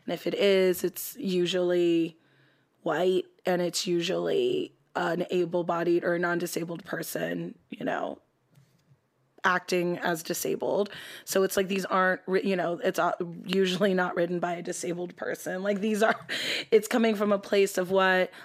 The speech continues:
a non-disabled person thinks a disabled person's life is, and it's usually not realistic. So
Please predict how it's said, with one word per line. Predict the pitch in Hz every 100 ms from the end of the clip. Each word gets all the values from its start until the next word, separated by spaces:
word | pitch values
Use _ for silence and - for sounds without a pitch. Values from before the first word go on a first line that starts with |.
| -
a | 185
non-disabled | 185 185 185 185 175 175 175
person | - 175 175 175
thinks | - 185 185
a | 175
disabled | 180 175 180 175 190
person's | 180 170 175 175
life | 185 180 -
is, | 175 170
and | 175
it's | 175 - -
usually | - 190 190 180 180 175
not | - -
realistic. | - 190 - - - 90 87 - - - - - - -
So | - - 202 185 185 185 185 185